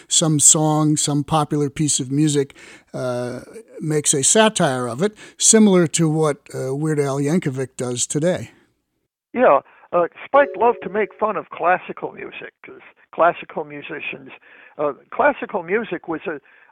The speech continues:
Speaker 2: a huge part of the record industry at that time, much bigger than today. It, uh, classical music accounted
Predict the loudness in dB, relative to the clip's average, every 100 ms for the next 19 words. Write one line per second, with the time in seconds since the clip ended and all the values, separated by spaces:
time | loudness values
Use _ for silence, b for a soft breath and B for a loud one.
0 | -8 -6 -6 -6 -4 -4 -4 -6 -2 2
1 | 2 -2 -14 -18 -20 _ _ -2 -2 -2
2 | -10 -10 -14 -8 -6 -8 -6 -6 -6 -8
3 | -10 -6 -8 -4 -4 -2 -4 -8 -14 -8
4 | -4 -4 -6 -10 -12 -12 -12 B B B
5 | 4 4 4 -6 -10 -8 -8 -8 -10 -12
6 | -10 -2 -2 -2